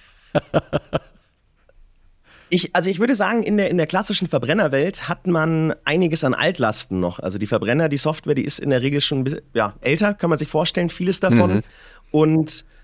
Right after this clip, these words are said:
Speaker 1: ja, never change a running system. Wenn's mal zertifiziert ist und es läuft, dann ändert man viele Sachen nicht mehr. Und man schleppt da eben viele Altlasten mit. Ähm,
Speaker 2: Mhm.
Speaker 1: bei der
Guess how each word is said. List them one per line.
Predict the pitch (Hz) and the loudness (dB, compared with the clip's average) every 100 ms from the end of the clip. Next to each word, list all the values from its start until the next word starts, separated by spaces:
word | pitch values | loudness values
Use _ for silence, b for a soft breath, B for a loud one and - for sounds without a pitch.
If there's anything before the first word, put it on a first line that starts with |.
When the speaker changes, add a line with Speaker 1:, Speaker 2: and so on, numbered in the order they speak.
| - | -8
Speaker 1:
ja, | - | 0
never | 131 147 | 2 2
change | 180 170 156 | 2 0 0
a | 143 | 2
running | 147 165 | 2 2
system. | 151 202 - 196 147 | 2 0 0 0 0
Wenn's | 196 | 0
mal | 196 175 | 0 0
zertifiziert | 185 170 165 151 - 220 | 0 -2 -4 -6 0 0
ist | 220 - | 0 -2
und | 151 | -2
es | 131 | 0
läuft, | 127 139 107 - | 0 2 0 -2
dann | 135 | -2
ändert | 156 175 135 | 2 0 2
man | 117 | -2
viele | - 104 | 0 -2
Sachen | 95 98 104 | 0 -2 0
nicht | 98 - | -2 0
mehr. | 143 202 - b b b b - | -2 -2 -12 b b b b -2
Und | 139 143 143 143 | 2 4 2 0
man | 135 131 | 0 0
schleppt | 143 139 - | 0 0 0
da | |
eben | 120 127 | 0 0
viele | - 120 90 | -2 -2 0
Altlasten | 117 123 101 - 87 | 0 0 -2 -2 -4
mit. | 80 - - - | -4 -12 -16 -6
Ähm, | 90 87 | -4 0
Speaker 2:
Mhm. | 107 90 110 - _ | 0 2 -2 -4 _
Speaker 1:
bei | 107 | 0
der | 107 104 | 0 -2